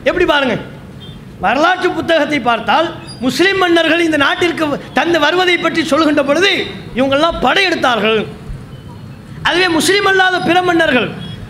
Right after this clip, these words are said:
ஆரியர்கள், அவர்கள் இந்த நாட்டிற்கு படையெடுத்து வந்தார்கள். ரெண்டு, ரெண்டு பேர் செஞ்சது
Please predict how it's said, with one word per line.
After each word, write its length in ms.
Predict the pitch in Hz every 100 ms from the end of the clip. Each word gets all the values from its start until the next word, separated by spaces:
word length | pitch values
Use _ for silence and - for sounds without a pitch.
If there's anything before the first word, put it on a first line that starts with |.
| -
ஆரியர்கள், 680 | 226 320 370 359 311 254 175 - - - - - -
அவர்கள் 460 | 185 311 392 381 392
இந்த 140 | 392
நாட்டிற்கு 480 | 359 359 359 339 359
படையெடுத்து 480 | 285 311 359 359 349
வந்தார்கள். 500 | 320 330 302 262 220
ரெண்டு, 320 | 262 311 330
ரெண்டு 300 | 269 320 370
பேர் 200 | 370 339
செஞ்சது 240 | 330 349